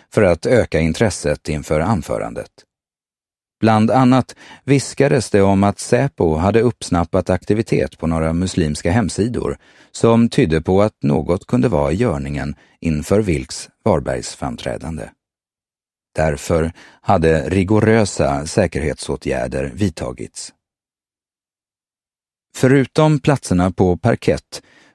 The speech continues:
fanns det i Varbergs teater två hästskoformade läktare som rymde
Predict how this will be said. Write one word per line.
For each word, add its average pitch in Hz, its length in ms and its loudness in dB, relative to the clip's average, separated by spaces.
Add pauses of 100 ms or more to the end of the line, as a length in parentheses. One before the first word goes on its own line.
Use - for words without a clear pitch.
fanns 92 320 2
det 95 260 2
i 123 40 4
Varbergs 78 580 0
teater 71 580 -2 (120)
två 139 460 2
hästskoformade 80 1400 -2
läktare 76 640 -4 (380)
som 101 220 4
rymde 78 460 0